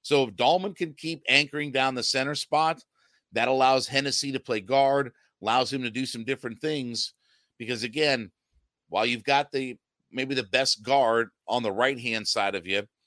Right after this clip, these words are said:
you're probably gonna have a rookie that's on the left side of you. And we'll see what that looks like when, when all is said and done. But you might, you might have very well a guy that doesn't have a lot of experience. And sometimes partnering up two guys that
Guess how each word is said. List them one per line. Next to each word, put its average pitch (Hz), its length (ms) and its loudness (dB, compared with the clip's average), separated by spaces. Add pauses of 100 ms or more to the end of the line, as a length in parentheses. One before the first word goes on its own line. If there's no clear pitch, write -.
(540)
you're 110 100 -4
probably 143 340 2
gonna 131 200 -2
have 127 260 -2
a 123 100 2
rookie 110 640 -2 (360)
that's 113 180 -2
on 123 120 0
the 117 80 -2
left 139 260 0
side 95 340 0
of 90 120 -10
you. 90 280 -8 (540)
And 110 400 -2
we'll 107 200 -2
see 131 220 -4
what 127 140 -4
that 123 160 0
looks 147 280 0
like 95 260 -6
when, 98 280 -8
when 101 180 -6
all 98 140 -2
is - 80 -6
said 110 200 -2
and 98 120 -10
done. 113 360 -2
But 98 180 -2 (360)
you 98 80 -12
might, 113 220 -2
you 107 120 -10
might 131 200 0
have 139 180 0
very 135 200 -2
well 127 220 0
a 117 80 0
guy 117 320 -4
that 107 140 -6 (300)
doesn't 131 300 2
have 131 140 2
a 120 40 0
lot 120 200 0
of 117 60 -2
experience. 110 680 -6 (280)
And 87 100 -10
sometimes 147 540 -2 (100)
partnering 156 420 2
up 143 160 -2
two 156 180 -6
guys 131 540 2
that 107 240 0